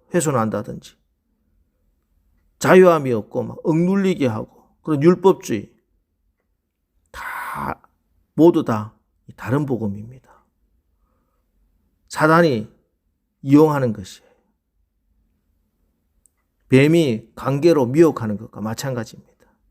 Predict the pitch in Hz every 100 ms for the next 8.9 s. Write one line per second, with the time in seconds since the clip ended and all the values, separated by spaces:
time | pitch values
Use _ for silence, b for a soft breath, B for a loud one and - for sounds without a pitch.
0 | _ _ _ _ _ _ _ _ _ _
1 | _ _ _ 127 110 107 101 95 _ _
2 | - - 123 123 113 107 139 131 123 107
3 | 110 117 123 127 123 139 127 120 104 104
4 | 107 117 120 117 113 113 - _ _ _
5 | _ _ _ _ _ _ _ 127 143 147
6 | 139 131 127 139 123 - 165 139 123 120
7 | 110 - 135 127 127 131 123 104 - 127
8 | 147 - - 117 117 123 107 120 110